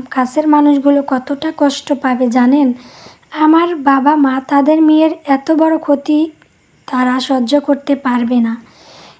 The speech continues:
এখনই সব জানাজানি হোক। দীপা প্লিজ, কটা দিন সময় নিচ্ছি। আপনি হেল্প করলে আমরা দুজনেই এর সমাধান করতে পারব।" হঠাৎ ফোন বেজে ওঠে। মৃদুল ফোনের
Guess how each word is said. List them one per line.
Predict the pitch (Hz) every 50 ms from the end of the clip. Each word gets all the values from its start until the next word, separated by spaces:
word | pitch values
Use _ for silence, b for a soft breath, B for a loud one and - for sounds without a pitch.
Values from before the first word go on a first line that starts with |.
| B -
এখনই | 302 311 302 311 - 370 359 359 370 359
সব | 349 - 330 302 294 262 247
জানাজানি | 269 285 294 294 294 277 277 285 294 302 285
হোক। | 240 240 240 233 233 B B B B B B B B - 294
দীপা | 294 311 302 330 339 339
প্লিজ, | 339 - 302 294 285 269 254 - - _ _ -
কটা | 302 294 294 - 320 330
দিন | 302 269 294 294 294 302 311 302 285 - - - -
সময় | - - 294 277 269 269 285 285
নিচ্ছি। | 269 269 262 262 - - - 269 254 269 269 - _ _ _ _ _ _ _ _ _ _ _ - -
আপনি | 302 277 - - 330 349
হেল্প | 339 277 311 302 302 302 - - -
করলে | - 277 277 262 262 269 294
আমরা | 311 269 254 254 254 254 262 269
দুজনেই | 247 233 262 262 262 226 254 277 294 294 320 339 311 247 233 262 - _ -
এর | 294 285 285 285 262 247 233
সমাধান | - - 285 269 269 277 294 285 285 320 359 370 359
করতে | - 294 277 277 - - 285 285
পারব।" | 285 - 302 269 247 240 220 233 233 - _ B B B B B B
হঠাৎ | - 302 311 311 359 359 359 - -
ফোন | - 320 320 311 330 339 320
বেজে | 285 285 285 262 285
ওঠে। | 277 269 262 254 - 269 269 294 302 - _ _ b b b b b b b b _ - 277
মৃদুল | 262 269 277 262 247 262 262 269 311
ফোনের | - - - - - 302 294 294 311 339 370